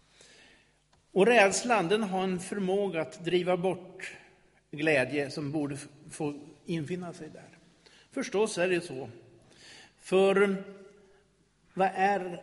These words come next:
lärjungarna rädda för egentligen då? <clears throat> Mycket tror jag det är de här tankarna för hur de har levt själva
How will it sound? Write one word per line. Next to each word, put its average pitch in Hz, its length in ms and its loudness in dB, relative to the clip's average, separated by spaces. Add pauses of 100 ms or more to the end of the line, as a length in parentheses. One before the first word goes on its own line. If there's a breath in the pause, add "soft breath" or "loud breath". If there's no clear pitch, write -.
lärjungarna 196 880 0
rädda 190 500 -4
för - 240 -12
egentligen - 480 -14
då? - 140 -20 (600)
<clears throat> - 120 0 (1400 loud breath)
Mycket 233 520 0
tror 226 260 -2
jag 220 80 0
det 208 140 -2
är 160 80 0
de 185 140 -4
här 156 160 -8
tankarna 151 720 -8 (840)
för 220 180 4
hur 180 260 0
de 185 160 -2
har 185 140 -2
levt 151 400 -6
själva 131 600 -10